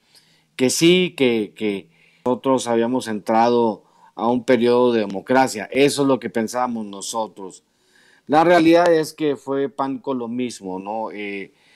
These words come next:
el pan siguió los dictados neoliberales de Zedillo y de Salinas de Gortari, y pues nunca hubo justicia.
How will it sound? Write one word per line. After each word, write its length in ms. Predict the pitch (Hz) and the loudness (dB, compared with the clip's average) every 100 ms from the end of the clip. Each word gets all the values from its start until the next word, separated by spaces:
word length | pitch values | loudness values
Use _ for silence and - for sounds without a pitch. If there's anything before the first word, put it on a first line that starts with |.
| _ _ _ | _ _ _
el 240 | 110 120 | 0 0
pan 320 | - 135 143 | 2 4 4
siguió 420 | 131 131 110 127 131 | 2 -2 2 4 4
los 160 | 131 | 2
dictados 400 | 113 - 131 135 | -2 0 2 2
neoliberales 720 | 123 120 107 104 113 123 123 | 0 0 0 0 0 2 0
de 100 | 117 | 0
Zedillo 760 | 107 107 101 120 123 117 113 107 | -2 -4 -2 0 0 0 2 0
y 140 | 98 | -2
de 260 | 90 92 90 | -8 -12 -18
Salinas 420 | 101 107 117 123 | -16 -16 -12 -10
de 60 | 113 | -8
Gortari, 640 | 104 95 120 110 107 107 _ _ _ _ _ _ | -10 -2 2 2 0 -10 _ _ _ _ _ _
y 200 | 98 120 | 0 0
pues 280 | - 127 110 | 4 2 4
nunca 480 | 139 156 156 151 143 | 4 4 4 4 6
hubo 440 | 143 143 143 143 | 4 2 0 0
justicia. 540 | - 120 - 135 147 | 0 -8 -6 -6 -4